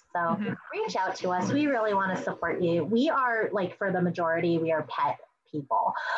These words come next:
Speaker 1: Um, and so if you are concerned
Speaker 2: Yes.
Speaker 1: about, "Is my counselor gonna get it?" that this is a real thing, they're gonna get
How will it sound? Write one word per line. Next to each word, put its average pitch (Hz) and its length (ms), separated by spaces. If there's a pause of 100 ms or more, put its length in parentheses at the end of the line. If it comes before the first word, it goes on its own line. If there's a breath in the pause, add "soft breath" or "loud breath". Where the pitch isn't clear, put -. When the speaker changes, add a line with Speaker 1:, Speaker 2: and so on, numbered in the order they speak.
(180 loud breath)
Speaker 1:
Um, 220 340
and 277 260
so 202 480
if 190 280
you 202 320
are 208 200
concerned 202 420
Speaker 2:
Yes. 190 40 (140)
Speaker 1:
about, - 100
"Is 180 120
my 185 120
counselor 185 400
gonna 170 200
get 147 200
it?" 202 240
that 156 160
this 151 160
is 160 120
a 170 100
real 151 280
thing, 180 460 (840)
they're 170 160
gonna 147 180
get - 140